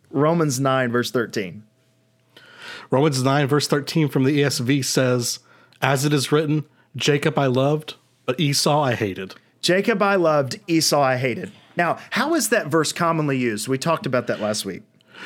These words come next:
Speaker 2: Yeah, this is exactly what we talked about last week. It's normally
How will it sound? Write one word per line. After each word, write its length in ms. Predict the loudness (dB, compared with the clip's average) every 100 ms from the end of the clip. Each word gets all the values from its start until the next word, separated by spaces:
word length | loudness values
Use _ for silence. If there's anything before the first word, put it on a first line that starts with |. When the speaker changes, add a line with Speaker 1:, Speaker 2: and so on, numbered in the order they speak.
| -2
Speaker 2:
Yeah, 200 | 2 4
this 140 | 2
is 80 | 2
exactly 320 | 0 0 0
what 60 | 0
we 80 | 0
talked 260 | 0 -2
about 200 | -2 -2
last 260 | -2 -2 -2
week. 160 | -4 -2
It's 160 | 0
normally 340 | 2 2 2